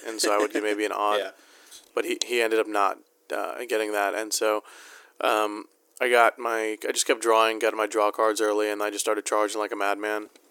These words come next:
Speaker 2: Yeah.
Speaker 1: He got really aggressive with Lady, Lady, uh, Harrow,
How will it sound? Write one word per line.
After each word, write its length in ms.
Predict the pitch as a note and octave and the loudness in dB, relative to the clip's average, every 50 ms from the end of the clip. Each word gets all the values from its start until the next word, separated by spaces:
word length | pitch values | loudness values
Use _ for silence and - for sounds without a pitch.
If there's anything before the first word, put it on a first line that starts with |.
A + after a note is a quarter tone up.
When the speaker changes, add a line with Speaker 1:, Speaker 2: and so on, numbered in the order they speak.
| _ - | _ -14
Speaker 2:
Yeah. 180 | G2+ F2+ E2+ F2 - - A2 | -12 -10 -8 -8 -8 -6 -4
Speaker 1:
He 100 | B2 C#3+ | 0 4
got 160 | E3+ E3+ D#3+ | 4 4 6
really 180 | D3+ D3+ C3+ C3 | 4 2 2 2
aggressive 360 | A#2 B2 B2 A#2+ - C3+ A2+ | 4 4 4 4 4 0 0
with 120 | A2+ A2+ | 0 2
Lady, 360 | A2 A#2 A2+ A#2 A2+ A2+ A2+ - - B2 | 2 2 2 2 0 -4 -4 -8 -10 -10
Lady, 360 | B2 B2 A#2+ A2+ A#2 A2+ A2+ | -6 -4 -2 -2 0 0 0
uh, 320 | A2 G#2+ G#2 G#2 A2 A#2+ - - _ - | 0 0 -2 -2 -4 -8 -10 -14 _ -4
Harrow, 340 | - A#2 A2+ A2 A2+ A2+ A2+ | 0 2 2 4 2 2 0